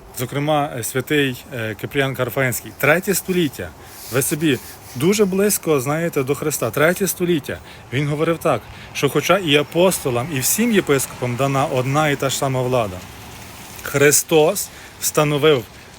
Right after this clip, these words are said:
Петра як джерело єдності, аби показати, що є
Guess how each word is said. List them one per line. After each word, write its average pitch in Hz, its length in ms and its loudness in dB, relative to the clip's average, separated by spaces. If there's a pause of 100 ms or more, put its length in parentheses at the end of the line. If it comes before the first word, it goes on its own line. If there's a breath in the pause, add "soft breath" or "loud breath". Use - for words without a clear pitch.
(100)
Петра 160 520 2
як 139 220 2
джерело 143 420 2
єдності, 131 960 0 (560 loud breath)
аби 135 180 4
показати, 143 640 2
що - 180 -2
є 143 340 2